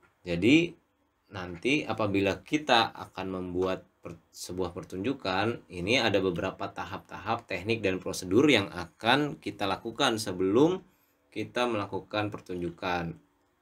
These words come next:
Fungsinya apa? Gunanya apa? Agar kita lebih mudah dalam membuat satu seni pertunjukan. Jadi nanti,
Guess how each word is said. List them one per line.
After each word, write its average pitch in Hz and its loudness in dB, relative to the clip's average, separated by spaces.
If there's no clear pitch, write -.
Fungsinya 131 4
apa? 131 4
Gunanya 104 2
apa? 120 0
Agar 101 4
kita 143 0
lebih 110 6
mudah 120 2
dalam 104 4
membuat 101 2
satu 90 -6
seni 95 -4
pertunjukan. 87 -6
Jadi 92 0
nanti, 104 0